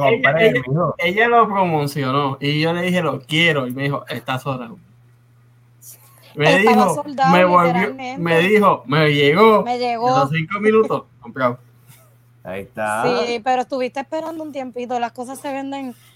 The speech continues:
Speaker 1: Sí.
Speaker 3: se venden mucho y se van rápido. Así que de verdad que si les interesa algo,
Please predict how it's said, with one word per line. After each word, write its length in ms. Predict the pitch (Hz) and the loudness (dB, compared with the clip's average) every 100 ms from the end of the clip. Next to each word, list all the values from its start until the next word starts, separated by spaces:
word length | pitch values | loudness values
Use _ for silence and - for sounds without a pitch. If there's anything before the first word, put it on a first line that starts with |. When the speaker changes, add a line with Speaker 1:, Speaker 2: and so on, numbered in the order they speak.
| _ | _
Speaker 1:
Sí. 180 | - - | -14 -2
Speaker 3:
se 120 | 285 | 0
venden 360 | 277 254 254 294 | 2 -2 -4 -6
mucho 840 | 294 254 254 285 302 - 277 254 | -6 -6 -6 -6 -8 -8 -6 -4
y 200 | 240 240 | -6 -8
se 160 | 220 254 | -8 -6
van 260 | 233 240 | -4 -6
rápido. 380 | 262 262 262 262 | -4 -4 -2 -4
Así 180 | 233 220 | -6 -10
que 140 | 262 | -10
de 100 | 262 | -6
verdad 260 | 233 226 240 | -6 -6 -8
que 80 | - | -8
si 80 | 269 | -12
les 140 | 233 | -10
interesa 580 | 240 226 208 214 254 254 | -12 -10 -10 -4 -2 0
algo, 360 | 277 269 269 | -2 -2 -4